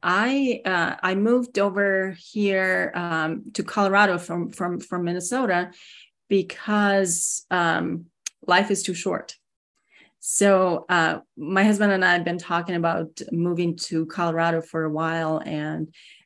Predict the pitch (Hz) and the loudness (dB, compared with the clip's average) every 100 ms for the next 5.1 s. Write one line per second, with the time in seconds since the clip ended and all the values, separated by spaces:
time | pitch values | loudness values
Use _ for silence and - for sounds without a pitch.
0 | - - 120 170 170 _ - 190 175 180 | -16 -12 -10 -10 -12 _ -2 2 2 2
1 | 175 165 165 185 175 170 165 165 - _ | 0 0 -2 -2 0 2 0 -2 -8 _
2 | _ - 175 170 - 220 302 294 170 170 | _ 0 0 0 -2 0 0 0 -4 -4
3 | - 170 170 - 220 208 196 190 - - | -4 -4 -4 -2 2 4 4 2 -2 -6
4 | - 165 165 165 165 165 165 180 185 185 | -2 0 0 0 -2 -2 -2 -2 0 -2